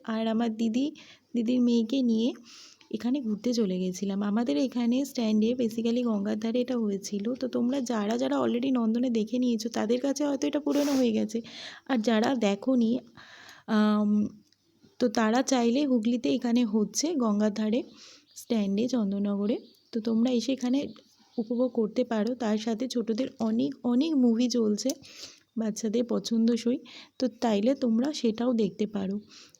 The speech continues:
টিকিট কেটে মুভিটা দেখতে হচ্ছিল, আর বাইরের এই, আহ, সিনটা উপভোগ করার জন্য কিছুই লাগছিল না। তো যাই হোক, আমরা বিকেলবেলা হুট করেই প্ল্যান করে চলে যাই, কিন্তু যেহেতু already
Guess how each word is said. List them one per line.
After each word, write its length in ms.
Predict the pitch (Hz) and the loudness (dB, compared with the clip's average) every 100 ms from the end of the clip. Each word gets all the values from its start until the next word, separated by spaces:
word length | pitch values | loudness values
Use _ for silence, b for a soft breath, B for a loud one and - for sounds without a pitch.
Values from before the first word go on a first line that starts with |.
| - | -4
টিকিট 320 | 240 214 247 - | -2 0 -2 -2
কেটে 180 | 262 277 | 0 2
মুভিটা 380 | 262 233 247 254 | 2 2 0 0
দেখতে 300 | 240 214 247 | 0 0 0
হচ্ছিল, 400 | 233 214 233 285 | 2 0 -2 0
আর 100 | 254 | 0
বাইরের 480 | 214 202 208 277 - | 0 0 0 -2 -2
এই, 240 | 262 269 294 B B B B B 233 | 0 0 0 B B B B B -2
আহ, 480 | 220 214 214 214 | 0 2 2 2
সিনটা 420 | 220 240 262 262 302 | 0 2 4 4 2
উপভোগ 380 | 247 254 277 | 0 -2 -2
করার 260 | 285 269 277 | 0 0 0
জন্য 320 | 285 285 330 | 0 -2 0
কিছুই 320 | 285 254 254 | 0 2 2
লাগছিল 560 | 220 202 190 185 208 202 | 2 0 -4 -4 -2 -2
না। 140 | 202 214 | -2 -4
তো 80 | 262 | -4
যাই 320 | 233 247 247 | -2 0 0
হোক, 160 | 294 277 240 | 0 -2 -2
আমরা 260 | 220 233 | 0 0
বিকেলবেলা 500 | 220 220 233 240 277 | 0 -2 0 0 0
হুট 280 | 269 320 311 | -2 -4 -4
করেই 280 | - 277 277 | 0 0 0
প্ল্যান 280 | 254 226 220 | 0 0 0
করে 340 | 220 233 254 - B B B B | 0 0 0 -6 B B B B
চলে 300 | - 233 220 | 0 2 2
যাই, 200 | 208 220 269 B B B B - | 2 -2 -4 B B B B 0
কিন্তু 300 | 269 262 302 | 4 4 4
যেহেতু 600 | 247 233 233 285 302 302 | 4 4 2 0 0 0
already 420 | 233 226 247 269 | 0 2 2 0